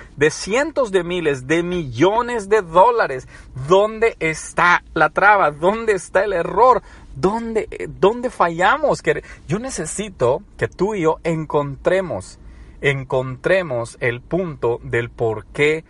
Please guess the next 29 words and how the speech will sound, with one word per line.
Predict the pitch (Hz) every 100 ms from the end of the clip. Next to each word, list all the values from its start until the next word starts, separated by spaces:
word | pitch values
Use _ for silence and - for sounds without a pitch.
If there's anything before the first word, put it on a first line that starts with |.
| - - -
nosotros | 120 120 - 135 - 131 127 - 123
no | 117 117 127 -
la | 113
estamos | 104 - 113 113 113 - -
haciendo | 104 - 120 120 117 - - - -
como | - 107 104
la | 92
están | - 123 113 -
haciendo | 110 - 113 113 110
otras | 113 113 117 -
culturas | 110 - 156 -
cuando | - 175 214 302 320 277 - - - -
tenemos | 131 127 143 156 165 160 135
las | 120 120
mismas | 120 123 - - - -
oportunidades. | 107 113 110 - 120 131 147 165 104 - - - - - - - - - - - -
Si | 117
estás | 127 170
en | 180
México | 196 190 185
me | 156
dirás, | 160 160 - - -
"Ah, | 151 185
no, | 190 -
en | 131 147
México | 185 208 196
no | 180
hay | 180
oportunidades. | 160 156 127 131 143 107